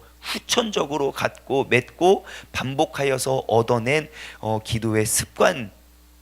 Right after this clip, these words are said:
그 습관이 그 예수님을 기도의 자리로 인도했다는 사실을 기억하시기 바랍니다.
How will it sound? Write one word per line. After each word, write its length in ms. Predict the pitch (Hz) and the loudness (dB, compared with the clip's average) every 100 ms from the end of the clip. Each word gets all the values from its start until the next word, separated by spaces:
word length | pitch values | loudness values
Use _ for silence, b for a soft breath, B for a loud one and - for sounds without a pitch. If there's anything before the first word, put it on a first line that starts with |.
| _ _ - | _ _ -10
그 180 | - 143 | -6 -4
습관이 800 | - - - - 220 190 185 - | 0 0 0 2 2 2 -2 -6
그 160 | - | -8
예수님을 560 | 147 117 117 135 131 135 | -4 -4 -4 -6 -8 -8
기도의 360 | - 113 123 123 | -8 -6 -4 -2
자리로 380 | - 107 117 117 | -2 -2 -4 -6
인도했다는 640 | 123 135 139 139 123 117 | -10 -8 -6 -4 -4 -4
사실을 340 | 113 113 113 107 | -6 -6 -8 -8
기억하시기 500 | 113 110 110 - - | -6 -6 -6 -10 -10
바랍니다. 520 | 107 104 107 104 | -10 -10 -10 -16